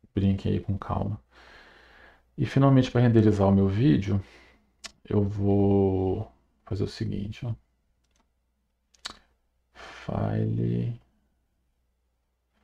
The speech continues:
Export, Add to Render Queue. Aí aqui embaixo, o After, no mesmo lugar onde tem a timeline,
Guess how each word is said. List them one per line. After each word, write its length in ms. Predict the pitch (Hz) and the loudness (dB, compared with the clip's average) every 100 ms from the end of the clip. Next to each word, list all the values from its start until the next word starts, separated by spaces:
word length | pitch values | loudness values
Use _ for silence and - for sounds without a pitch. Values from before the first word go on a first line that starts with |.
| _ _ - | _ _ -10
Export, 960 | 110 - - - - 123 120 - - _ _ _ _ _ _ _ _ _ _ _ _ _ 104 | -10 -10 -12 -2 0 0 -2 -10 -20 _ _ _ _ _ _ _ _ _ _ _ _ _ -2
Add 240 | 101 101 | 0 0
to 200 | - 101 | 0 0
Render 320 | 104 107 113 - | 2 0 -4 -10
Queue. 360 | - - 113 - _ _ _ _ _ _ _ _ _ _ _ _ _ - - - _ _ - | -12 -10 -10 -18 _ _ _ _ _ _ _ _ _ _ _ _ _ -20 -20 -20 _ _ 0
Aí 100 | 107 | 2
aqui 180 | 107 | 4
embaixo, 520 | 123 104 104 113 - 98 | 2 4 4 2 -2 0
o 80 | |
After, 360 | 98 101 - 95 - 95 95 | 0 0 -4 -6 -4 -4 -4
no 140 | 95 95 | -2 0
mesmo 300 | 104 117 120 | 2 2 2
lugar 220 | 98 95 | 2 2
onde 120 | 95 | 2
tem 120 | - | -2
a 40 | 90 | -4
timeline, 600 | 90 90 90 101 117 110 | -2 -2 0 0 -2 -2